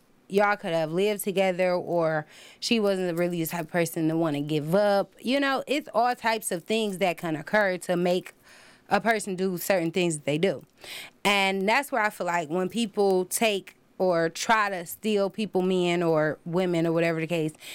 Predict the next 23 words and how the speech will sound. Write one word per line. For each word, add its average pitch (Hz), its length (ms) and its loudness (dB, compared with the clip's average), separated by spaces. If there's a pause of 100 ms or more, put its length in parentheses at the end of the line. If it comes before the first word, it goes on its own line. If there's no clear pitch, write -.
(140)
and 185 120 2
they 190 120 2
see 202 160 -6
themselves 190 380 0
being 175 140 0
in 170 100 2
a 175 60 0
relationship 170 540 0
and 160 80 0
they 165 100 2
expect 175 380 -2
it 151 80 -10
to 170 80 -4
be 165 300 -2
the 156 160 0
same 180 300 0
way 165 200 2
as 160 120 -2
what 180 200 0
they 175 120 0
might 165 180 0
have 160 80 -4
seen 180 500 0